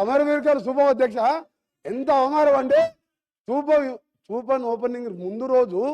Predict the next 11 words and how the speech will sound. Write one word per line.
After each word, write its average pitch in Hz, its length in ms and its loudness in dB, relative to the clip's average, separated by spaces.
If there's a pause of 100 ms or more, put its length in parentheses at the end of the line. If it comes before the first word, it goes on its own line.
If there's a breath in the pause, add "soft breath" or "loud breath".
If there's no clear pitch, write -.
(600)
బుల్లెట్ 214 320 -2
ప్రూఫ్ 233 200 -12 (100)
కారు 214 300 -2 (120)
ఇద్దరు 190 300 -8
గన్మెన్ 240 360 -6
ఇచ్చి 202 180 -20
పంపించారు 196 380 -6
అధ్యక్ష. 151 220 -14 (680)
మేమందరం 233 480 0
అనుకున్నాం 240 340 -8 (120)
రాజ్యసభనా, 202 560 -6